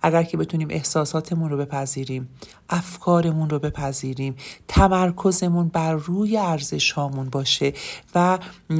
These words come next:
اقدامی که انجام می‌دیم یک اقدامی باشه در راستای ارزش‌هامون،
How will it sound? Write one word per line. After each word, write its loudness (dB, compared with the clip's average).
اقدامی 4
که -2
انجام -2
می‌دیم 0
یک 2
اقدامی 2
باشه 2
در 4
راستای 2
ارزش‌هامون، -2